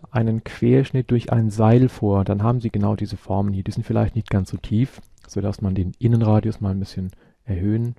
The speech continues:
müsste, aber Sie haben im Prinzip genau diese Formen, die, wenn sie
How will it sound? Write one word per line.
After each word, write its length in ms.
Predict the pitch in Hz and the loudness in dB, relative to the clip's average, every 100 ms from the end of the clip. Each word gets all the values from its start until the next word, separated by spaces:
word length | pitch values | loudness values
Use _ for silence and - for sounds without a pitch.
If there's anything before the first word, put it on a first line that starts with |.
| - | -6
müsste, 480 | 110 120 - 127 127 - - - | -4 -2 0 -2 -2 -12 -20 -14
aber 240 | - 110 110 | -2 2 2
Sie 160 | 107 | 2
haben 240 | 104 110 117 | 0 0 -2
im 160 | - 104 | -6 -6
Prinzip 380 | 101 98 113 | -6 -6 -6
genau 260 | 113 98 104 | -2 0 0
diese 240 | 101 117 | 0 -4
Formen, 480 | 117 - 104 107 117 - - - - _ | -4 -2 0 2 0 -4 -16 -20 -20 _
die, 240 | 107 107 - | 0 0 4
wenn 160 | 110 | 2
sie 160 | 113 107 | 4 -2